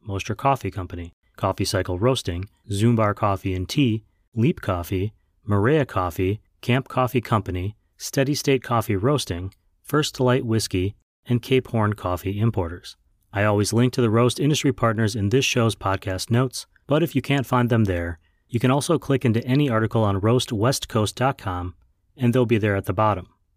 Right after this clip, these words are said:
I'll be at Camp Coffee Company in a few weekends, Omicron permitting. Mark your calendars for Saturday morning,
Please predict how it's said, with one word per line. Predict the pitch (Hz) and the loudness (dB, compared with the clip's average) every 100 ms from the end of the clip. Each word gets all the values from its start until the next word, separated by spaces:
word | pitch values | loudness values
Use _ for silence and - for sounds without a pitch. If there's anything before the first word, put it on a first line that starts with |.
| - | -4
I'll | 113 | 0
be | 117 117 | 2 2
at | 104 | 0
Camp | - 110 | 0 0
Coffee | 104 131 139 127 | 2 0 0 0
Company | 139 127 123 | 0 2 2
in | 107 | 4
a | 98 | 2
few | - 165 | 0 2
weekends, | 139 117 117 110 - | 2 2 4 2 2
Omicron | 113 123 - 113 104 | 2 2 0 0 0
permitting. | 110 110 120 87 - _ _ _ _ | 2 2 2 -2 -10 _ _ _ _
Mark | 113 107 104 | -2 0 0
your | 113 | 0
calendars | - 131 131 127 | 0 2 2 2
for | - | 0
Saturday | 104 - 139 156 151 | -2 0 0 2 2
morning, | 110 92 92 95 | 2 0 -4 -6